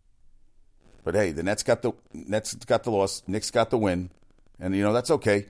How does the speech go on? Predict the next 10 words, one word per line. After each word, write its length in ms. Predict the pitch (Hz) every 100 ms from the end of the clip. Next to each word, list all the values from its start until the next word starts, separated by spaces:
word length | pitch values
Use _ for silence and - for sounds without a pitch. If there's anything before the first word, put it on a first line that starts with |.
| - -
Mets 340 | 95 113 - -
ten 300 | - 120 135
and 160 | 143
one. 340 | 107 95 92 101 - - - _ - _ - -
I 20 |
mean, 120 | 85
that's 160 | 92 -
freaking 280 | 90 - 73
crazy, 340 | 82 64 57
right? 260 | 71 110